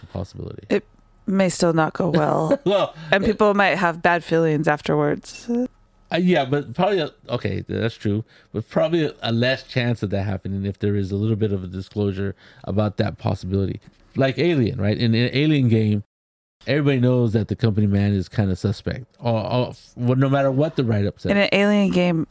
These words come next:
Speaker 2: everybody is suspect.
Speaker 1: <laughs> Well,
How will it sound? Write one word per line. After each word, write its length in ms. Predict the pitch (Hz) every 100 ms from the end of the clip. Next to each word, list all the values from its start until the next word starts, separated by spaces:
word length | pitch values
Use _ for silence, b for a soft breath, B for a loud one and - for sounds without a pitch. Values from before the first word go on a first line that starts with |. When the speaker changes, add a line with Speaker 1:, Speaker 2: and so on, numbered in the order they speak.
| -
Speaker 2:
everybody 440 | 185 196 190 180 175
is 120 | 160
suspect. 720 | 175 165 - 165 - 302 - -
Speaker 1:
<laughs> 40 | - - - - - - - 277 - 214 - _ _ _ - B B B 151
Well, 280 | 180 170